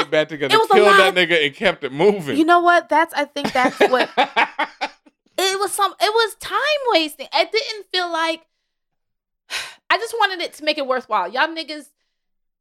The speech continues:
Speaker 1: ignored and erased shit that happened to,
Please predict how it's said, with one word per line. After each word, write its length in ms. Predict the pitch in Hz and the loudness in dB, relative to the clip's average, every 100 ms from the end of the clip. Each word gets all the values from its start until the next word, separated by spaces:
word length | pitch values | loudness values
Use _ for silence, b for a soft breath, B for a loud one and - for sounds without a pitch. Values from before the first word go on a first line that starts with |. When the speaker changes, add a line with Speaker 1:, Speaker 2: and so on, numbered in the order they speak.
| _ | _
Speaker 1:
ignored 680 | - 262 320 415 381 262 240 | -2 0 4 8 10 8 6
and 160 | 240 262 | 2 -4
erased 420 | 262 269 285 269 | -2 0 0 0
shit 220 | - 277 | -8 -6
that 140 | 247 220 | -4 -4
happened 540 | 220 220 208 202 190 - | -2 -2 -2 -12 -14 -14
to, 380 | - 302 254 | -4 -2 -4